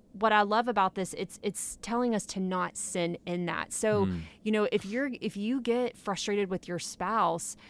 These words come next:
Speaker 1: um, you know, don't sit in that frustration. Do, you know,
Speaker 2: Mm-hmm.
Speaker 1: what we've been talking about, processing through that, changing your environment, relaxation techniques, using humor, things like this that will prevent you from going to the next level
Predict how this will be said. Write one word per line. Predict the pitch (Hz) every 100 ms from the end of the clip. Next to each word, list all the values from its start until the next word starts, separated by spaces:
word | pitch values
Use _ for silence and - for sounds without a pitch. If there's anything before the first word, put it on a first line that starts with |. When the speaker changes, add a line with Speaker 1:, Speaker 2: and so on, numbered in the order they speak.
| - - -
Speaker 1:
um, | 196 185 170 -
you | 233
know, | 247
don't | 277 320
sit | - 311 320
in | 254
that | 214 -
frustration. | - 196 - 196 214 - 160 156 170
Do, | 208 233 277 247
you | 196 202
know, | 190
Speaker 2:
Mm-hmm. | 170 - -
Speaker 1:
what | 196 233
we've | 233 214
been | - 214
talking | - 196 - 196
about, | 170 -
processing | - 196 202 233 202 208
through | 185 185
that, | 165 -
changing | - 202 208 220 226
your | 208 202
environment, | 196 180 170 170 165 156 -
relaxation | 185 185 185 185 233 226 - 196
techniques, | - - 165 - - - - - - -
using | 180 196 240
humor, | 233 262 254 180 151
things | - 240 262 247 240
like | 226 -
this | 208 185
that | - 202
will | 202
prevent | 185 202 180 240
you | 254 240
from | 208 185
going | 196 208 214
to | -
the | 185
next | 180 175 -
level | 175 180 196 180 160